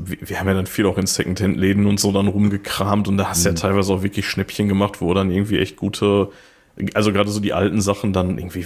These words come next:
Speaker 1: wirklich für eine
Speaker 2: Mhm.
Speaker 1: kleine Mark dann hinterher geworfen gekriegt hast, ne? Und
Speaker 2: Ja, nicht nur das, du kriegst ja manche Sachen auch gar nicht anders, ne? Gerade Sachen,
Speaker 1: Mhm.
Speaker 2: die nicht re-released wurden, da kannst du teilweise auch nur in Secondhand-Läden gehen oder so, ähm,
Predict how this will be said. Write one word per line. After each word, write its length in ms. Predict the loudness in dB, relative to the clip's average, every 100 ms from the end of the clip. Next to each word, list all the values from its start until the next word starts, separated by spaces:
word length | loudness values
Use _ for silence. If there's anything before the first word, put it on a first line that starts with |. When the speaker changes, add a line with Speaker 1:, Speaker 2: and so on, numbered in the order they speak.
| -8
Speaker 1:
wirklich 260 | -8 -8 -10
für 200 | -4 -4
eine 120 | -2
Speaker 2:
Mhm. 60 |
Speaker 1:
kleine 300 | -2 -2 -2
Mark 280 | -2 -2 -2
dann 120 | -2
hinterher 340 | -2 0 0 0
geworfen 460 | -2 -6 -6 -4 -6
gekriegt 420 | -8 -12 -10 -8
hast, 240 | -8 -6
ne? 220 | -4 -4 -4 _ _ _ _ _ _ -2
Und 340 | 0 0 2
Speaker 2:
Ja, 160 | 4 4
nicht 180 | 2 2
nur 100 | 4
das, 180 | 4 2
du 100 | -4
kriegst 220 | -4 0
ja 100 | 2
manche 260 | 2 2 2
Sachen 280 | 2 2 2
auch 160 | 2 2
gar 160 | 2
nicht 140 | 2 0
anders, 400 | 2 0 0 0
ne? 120 | 2
Gerade 260 | 2 2
Sachen, 260 | 2 2 2
Speaker 1:
Mhm. 80 | 2
Speaker 2:
die 60 |
nicht 240 | 2 -2 0
re-released 680 | 0 2 2 2 0 -2 -2
wurden, 340 | 2 2 2
da 120 | 0
kannst 280 | -2 -4 -2
du 60 | -2
teilweise 420 | 0 0 0 0
auch 120 | 0
nur 140 | -2 -4
in 60 |
Secondhand-Läden 880 | -6 -8 -8 -4 -4 -2 0 0 0
gehen 260 | 0 0 0
oder 280 | 0 0
so, 340 | 0 2 2 0
ähm, 180 | -2 -2